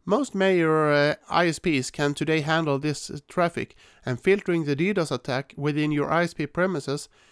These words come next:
is often the only option left, if they can deliver this service, and if the price for this service is reasonable.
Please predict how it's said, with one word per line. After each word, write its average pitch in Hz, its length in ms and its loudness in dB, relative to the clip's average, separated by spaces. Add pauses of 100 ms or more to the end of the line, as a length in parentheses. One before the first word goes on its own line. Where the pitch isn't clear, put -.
(300)
is 151 160 -6
often 170 380 0
the 147 80 0
only 160 240 2
option 143 340 0
left, - 400 -4 (340)
if 151 140 0
they 139 140 0
can 135 160 0
deliver 165 360 2
this 147 200 -2
service, 170 500 -4 (720)
and 139 160 2
if 143 80 2
the 143 100 -4
price 156 360 2
for 147 100 -4
this 143 160 -6
service 139 320 0
is 127 180 -6
reasonable. 139 540 -8